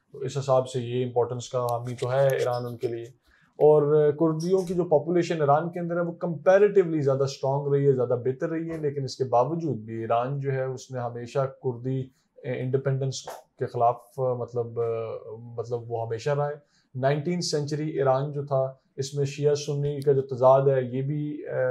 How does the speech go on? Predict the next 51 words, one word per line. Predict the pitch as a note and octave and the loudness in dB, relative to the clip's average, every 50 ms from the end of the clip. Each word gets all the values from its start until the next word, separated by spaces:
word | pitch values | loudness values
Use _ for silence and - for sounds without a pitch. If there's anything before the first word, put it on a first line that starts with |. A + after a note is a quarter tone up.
| B2+ B2+ B2+ B2+ B2+ B2 _ | 0 -2 -2 -4 -6 -10 _
कुर्दियों | _ C#3+ C#3 B2 C3 C#3 C#3+ C#3+ | _ 2 2 2 0 -2 -2 0
को | C3+ C#3+ | 0 0
अफेक्ट | C3+ C#3 - C3 C#3+ - _ | -2 0 -4 -6 -6 -6 _
करता | - C3 C3+ - C#3 C3+ | -6 -6 -2 0 2 2
है। | C3 | 2
कैसे | C3 - C3+ B2+ - - | 0 0 -2 -2 0 -2
अफेक्ट | D3 C#3 C#3+ C#3+ B2+ - | -2 -2 -2 -6 -6 -4
करता | - C3+ B2 B2+ - C3 C3 | -4 -6 -4 -2 -2 -2 -2
है? | B2+ B2+ - _ _ _ _ _ - | -2 -4 -10 _ _ _ _ _ -10
Because | B2+ A#2+ B2 C3 C3 B2+ | -8 -4 0 0 0 0
जो | A#2+ A#2 A#2 B2 B2+ B2 B2 B2 A#2+ B2 - - | -2 -4 -4 -4 -4 -4 -4 -6 -6 -8 -8 -10
सुन्नी | C3+ - - - C#3+ C#3+ D3+ D#3 D#3+ D#3+ | -12 -16 -6 -4 -2 -2 0 -2 -2 -2
हैं | D3 C#3+ C#3 C#3 | -2 0 0 0
वो | C#3 C3+ B2+ B2 | -2 -2 -4 -6
कुर्दी | - - B2 A2+ A#2+ C3+ D3 D3 | -6 -6 -6 -6 -4 -4 -4 -2
हैं | C#3+ C#3+ C#3 | -2 0 0
और | C3+ C3 B2+ | 0 -2 -4
शिया | - - - C3 C3+ C3+ | -6 -8 -2 0 2 4
आपको | B2+ B2 A#2 - A#2+ | 2 2 0 -2 -6
पता | G#2+ A#2+ A#2 - B2+ B2 | -4 -4 -2 0 0 0
है | A#2+ | 0
ईरान | A2+ A#2 A#2 A#2+ C3 C3+ | 0 0 -2 -2 -2 -4
के | C#3+ | -6
अंदर | C3 C3 C3 | -4 -4 -4
होते | C3 B2+ B2 - C3 | -4 -4 -4 -6 -6
हैं। | B2+ B2+ B2 - _ _ _ _ _ _ | -6 -6 -8 -12 _ _ _ _ _ _
तो | _ - D3+ | _ -2 0
वो, | D3+ D#3+ F3 F#3 F#3+ G3 G3 - - - - | 4 6 6 6 6 4 2 -2 -4 -4 -4
अ, | - - - D#3 C#3 | -4 -4 -2 -2 -2
जो | C#3 D3 D3+ D3+ - C#3 | 0 0 0 -2 -2 -2
एम्पायर | C#3+ C#3 C#3 D3 D3+ D#3+ E3+ E3+ E3+ - | -2 2 4 6 6 6 6 4 2 -6
थी, | D#3 D3+ D3+ | -8 -8 -4
जो | C#3 C#3+ C3+ | -2 -4 -2
कुर्दियों | C3+ C#3+ C3+ B2+ B2+ C#3+ D#3 D3 | 0 0 -2 -2 -2 -4 -6 -6
की | C3+ D3+ C#3 | -4 -4 -6
एम्पायर | C3 B2 A2 - B2+ C3 C#3+ C#3+ | -6 -6 -4 -2 0 0 0 0
थी, | C#3+ C#3+ C#3+ C3 B2+ B2 | -2 -6 -10 -10 -10 -10
अ, | - - - A#2+ A#2+ A#2 A2+ A2+ A2+ A2+ | -12 -12 -12 -10 -8 -6 -6 -8 -8 -8
सॉरी, | A#2 - B2+ B2+ B2 | -6 -6 -6 -6 -4
कुर्दियों | - - C3 C3 C#3 D#3 D3+ | -4 -4 -4 -2 -2 -4 -4
की | C#3+ | -2
जो | D3 C#3 | -4 -4
पॉपुलेशन | C#3 C#3+ C3 C3+ - D#3+ E3 D#3 C#3 C#3 C#3+ | 0 0 -2 -2 0 -2 -2 -2 -2 -2 -4
है | C3+ C3 B2 | -4 -2 0
ईरान | A#2+ A#2+ C#3+ C3 | 0 0 0 -2
में | C3 C3 C3+ | -4 -6 -6
उसको | C3 C3 - - C#3+ C#3 | -8 -8 -6 -6 -6 -6
फिफ्थ | C#3+ - - E3+ D#3+ E3 - | -6 -4 -4 -4 -4 -4 -4
कॉलम | - B2+ A#2 A2+ A2 A2 | -2 -2 0 0 -2 -8
समझते | A2 - A2 - - - _ _ | -10 -14 -16 -18 -18 -20 _ _
हैं। | _ _ | _ _